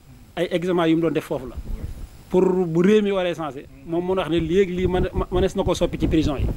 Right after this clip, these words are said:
Ndax loolu tamit dañ koy xalaat, ndax tout le temps ña fay nekk ay détenu ay nit lañ, dañuy soxla ñu leen di dimbali ci seen i tëddukaay,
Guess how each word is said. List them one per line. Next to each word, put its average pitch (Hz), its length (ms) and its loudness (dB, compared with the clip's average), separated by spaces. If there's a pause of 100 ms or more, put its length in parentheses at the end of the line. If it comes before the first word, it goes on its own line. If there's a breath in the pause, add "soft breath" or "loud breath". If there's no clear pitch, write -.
(580)
Ndax 147 140 -2
loolu 170 220 6
tamit 185 220 2
dañ 175 140 2
koy 180 100 0
xalaat, 147 240 -2
ndax 143 180 -2
tout 180 120 4
le 190 60 0
temps 190 160 4
ña 175 120 0
fay 180 140 -2
nekk 170 160 -2
ay 160 120 -4
détenu 175 220 0
ay 156 80 0
nit 185 160 2
lañ, 165 180 0 (720)
dañuy 170 220 4
soxla 175 280 0
ñu 170 140 4
leen 190 180 6
di 185 80 0
dimbali 175 420 2 (680)
ci 165 80 -2
seen 185 240 4
i 185 60 0
tëddukaay, 170 540 -2